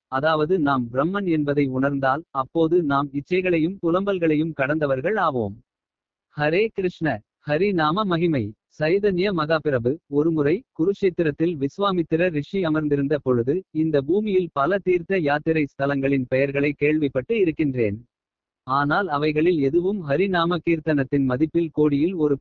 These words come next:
பங்குக்கு கூட ஈடாகாது" என்று கூறினார். இது ஒரு முக்கியமான வாக்காகும். வெவ்வேறு விதமான, பல பல தீர்த்த யாத்திரை ஸ்தலங்கள் ஹரிநாம கீர்த்தனையில் கோடியில் ஒரு பங்குக்கு ஈடாகாது. விஸ்வாமித்திர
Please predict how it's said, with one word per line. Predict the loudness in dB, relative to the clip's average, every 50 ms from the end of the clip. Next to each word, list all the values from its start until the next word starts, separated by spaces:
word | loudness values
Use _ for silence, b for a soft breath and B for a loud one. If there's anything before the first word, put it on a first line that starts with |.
| 0
பங்குக்கு | -2 0 -2 -2 -2 -4 -6 -4
கூட | -2 -2 0 0 0
ஈடாகாது" | 2 2 2 2 2 0 0 0 -2 -2 -2 -4 -8 -8 _ _ _ _ _ _ _ _ _ _ _ _ _ -4 -2
என்று | 0 0 0 0 0 -2 0
கூறினார். | 0 0 2 2 2 2 2 0 -2 -4 -6 _ _ _ _ -2
இது | -2 0 2 2 2
ஒரு | 2 2 2 0
முக்கியமான | 0 -2 -6 _ -2 -2 0 0 2 0 0 0 0
வாக்காகும். | 0 0 0 0 -2 -2 -2 -2 -4 -6 -6 -10 _ _ _ -8
வெவ்வேறு | -2 -2 -2 0 2 2 2 4 2 2
விதமான, | 0 0 0 0 0 0 0 0 0 -2 -4 -6 _ _
பல | -2 0 0 2 0 -2 -2
பல | -2 -2 0 0 0
தீர்த்த | 0 0 0 0 0 0 -2 -2
யாத்திரை | 0 0 0 0 0 0 0 0 0 -2
ஸ்தலங்கள் | -2 _ -2 -2 0 0 0 0 -2 -2 -2 -6 _ -8
ஹரிநாம | -4 -2 -2 -2 -2 -2 0 0 0 0 -2 -2 0 -2
கீர்த்தனையில் | -2 -2 0 -2 0 0 2 0 0 -2 -2
கோடியில் | -2 0 0 2 2 0 0 -2 0
ஒரு | 0 0 0 0 0 -2
பங்குக்கு | -2 -2 0 -2 -2 -2 0
ஈடாகாது. | 0 2 2 0 0 0 0 0 -2 -2 -2 -4 -6 -8 -10 _ _ -8 -6
விஸ்வாமித்திர | -6 -6 -4 -2 -2 0 0 -2 -2 -2 -2 -2